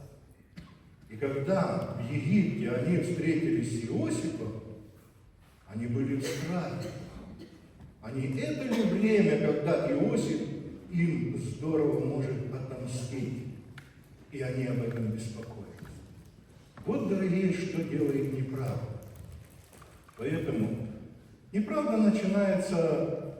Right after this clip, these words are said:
ну, а я рассказал вам такую большую, тяжёлую историю, но она начинается и из маленького. Будьте малым честными, и тогда везде в своей жизни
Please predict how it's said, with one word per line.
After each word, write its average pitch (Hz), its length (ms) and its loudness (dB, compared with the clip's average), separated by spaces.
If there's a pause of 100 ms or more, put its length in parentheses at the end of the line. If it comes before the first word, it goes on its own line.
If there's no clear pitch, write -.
(140)
ну, 143 380 0
а 117 260 -4
я 127 160 -2
рассказал 127 560 -2
вам 113 200 0
такую 113 360 -4
большую, 156 540 -2
тяжёлую 156 680 2
историю, 127 540 -2 (640)
но 185 160 -2
она 320 160 -2 (100)
начинается 147 640 -2 (200)
и 151 360 -6
из 139 220 -8
маленького. 131 520 -4 (1120)
Будьте 208 720 -2
малым 139 640 -4 (220)
честными, - 580 -4 (880)
и 175 60 -10
тогда 202 840 -2
везде 185 520 0
в - 80 -2
своей - 400 0
жизни - 800 -2